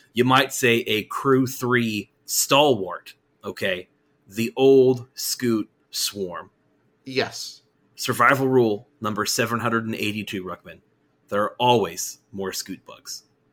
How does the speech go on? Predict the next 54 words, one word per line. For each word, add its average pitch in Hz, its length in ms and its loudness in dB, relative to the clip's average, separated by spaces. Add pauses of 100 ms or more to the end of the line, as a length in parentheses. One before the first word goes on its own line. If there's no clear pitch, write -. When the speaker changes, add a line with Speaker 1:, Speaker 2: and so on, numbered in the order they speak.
Speaker 1:
you 101 140 -6
know? 107 200 -8 (220)
Speaker 2:
That's 117 180 -6
right. 113 240 -2 (100)
Yeah, 170 200 -2
yeah, 175 80 0
yeah. 110 160 -2
Speaker 1:
So 123 340 2 (100)
Speaker 2:
So, - 380 -4 (540)
oh, 156 100 6
God. 120 300 0 (120)
Speaker 1:
No, 139 320 4
I, 110 280 2
I 120 40 4
was 123 120 0
just, 131 260 -2
I 123 80 6
was 117 140 0
just 127 200 -2
gonna 123 160 2
say 147 240 2
that, 113 140 0
like, 104 260 -4 (280)
while 143 440 4
you 139 160 2
may 135 220 4
not 143 240 0
see 143 220 0
as 131 180 4
much, 131 440 0
uh, 110 200 -4
Landfall 123 760 0
synergy, 165 800 0 (480)
I 135 140 6
do 131 380 0
think 151 340 0
you're 139 120 0
gonna 123 220 0
see 127 300 -2
some 117 260 -4
decks 117 260 -2
come 117 200 -4
out 110 220 -4
that, - 140 -8
like, 104 200 -4
hey, 123 200 0
maybe 113 280 -2
there's 110 280 -6
one 104 360 -2
interesting 120 540 -4
interaction 120 460 -4
with 123 120 -6
the 123 80 -12
mechanic, 139 600 -6